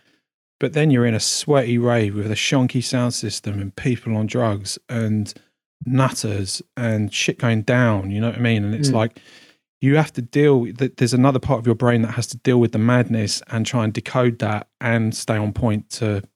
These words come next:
Speaker 1: play the music, do you know what I
Speaker 2: Mm.
Speaker 1: mean? So
Speaker 2: Mm.
Speaker 1: it's like a baptism of fire. And I honestly, and it teaches you to, uh, go forth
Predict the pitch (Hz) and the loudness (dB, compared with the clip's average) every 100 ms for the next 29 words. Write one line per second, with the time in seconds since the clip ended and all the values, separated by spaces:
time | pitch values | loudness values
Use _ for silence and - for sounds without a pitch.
0 | - 117 104 135 135 123 - - 117 117 | -4 -2 4 4 4 2 -10 -2 2 4
1 | 110 95 - 117 127 120 - - - - | 2 0 2 2 2 -4 -10 -16 -18 -10
2 | 120 160 135 143 - 123 110 107 - 143 | 0 0 2 0 0 -2 0 -2 0 2
3 | 113 98 101 _ 120 117 120 131 127 - | 2 -2 -8 _ -2 -2 2 2 2 2
4 | 120 110 113 143 156 - 143 120 120 120 | 0 0 0 0 0 0 -2 -2 -2 2
5 | 120 117 127 120 117 110 _ _ _ _ | 0 0 0 2 2 0 _ _ _ _
6 | _ _ _ _ _ - 113 113 110 104 | _ _ _ _ _ -2 0 2 0 2
7 | 123 113 - 139 123 113 - | 2 2 -2 2 2 2 -2